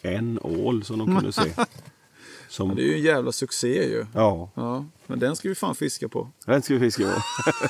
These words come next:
Speaker 2: <laughs> Att fiska ål på det viset känns ju inte sunt längre. Långt
Speaker 1: Nej.
Speaker 2: upp i,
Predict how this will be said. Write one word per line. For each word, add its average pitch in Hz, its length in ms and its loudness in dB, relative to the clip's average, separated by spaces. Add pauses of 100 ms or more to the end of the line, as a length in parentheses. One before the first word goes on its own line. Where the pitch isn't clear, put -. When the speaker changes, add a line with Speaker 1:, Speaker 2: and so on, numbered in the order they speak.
(680)
Speaker 2:
<laughs> 185 60 -4 (1080)
Att - 160 -10
fiska 143 420 2
ål 131 220 6
på 127 140 -2
det 120 160 4
viset 120 680 0 (200)
känns 120 420 -4
ju 131 60 0
inte 120 420 0 (720)
sunt 139 320 4
längre. - 300 -4 (460)
Långt 110 160 2 (140)
Speaker 1:
Nej. - 40 2
Speaker 2:
upp - 180 -4
i, 117 200 0